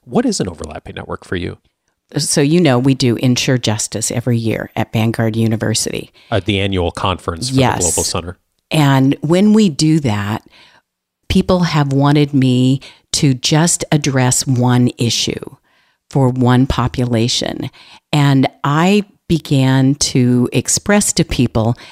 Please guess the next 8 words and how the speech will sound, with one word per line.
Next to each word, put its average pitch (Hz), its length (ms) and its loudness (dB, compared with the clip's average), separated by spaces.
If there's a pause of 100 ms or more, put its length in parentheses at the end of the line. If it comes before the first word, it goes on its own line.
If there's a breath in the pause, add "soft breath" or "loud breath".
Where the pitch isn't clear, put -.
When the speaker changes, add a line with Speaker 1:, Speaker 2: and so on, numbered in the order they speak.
(100)
Speaker 2:
that 127 460 0
if 143 200 0
we 165 200 4
look 165 320 2
at 113 260 0
our 117 420 -2 (320 soft breath)
human 170 460 4
trafficking 135 1040 0